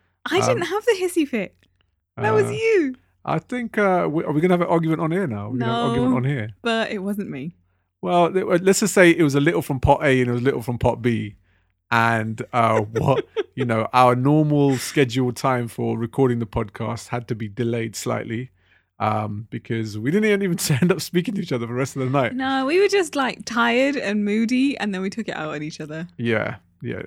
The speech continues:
Speaker 2: If you're a married couple and you incur these kind of things,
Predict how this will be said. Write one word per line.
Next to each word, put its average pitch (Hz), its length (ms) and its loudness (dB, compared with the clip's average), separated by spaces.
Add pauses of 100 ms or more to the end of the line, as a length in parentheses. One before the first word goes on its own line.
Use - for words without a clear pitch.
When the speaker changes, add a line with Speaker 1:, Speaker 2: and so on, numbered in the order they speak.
Speaker 2:
If - 140 -6
you're 175 100 6
a - 20 2
married 170 260 8
couple 131 600 2 (360)
and 113 360 0
you 120 120 -4
incur 127 320 0
these 123 140 -2
kind 127 160 -2
of 120 80 -6
things, 127 320 -4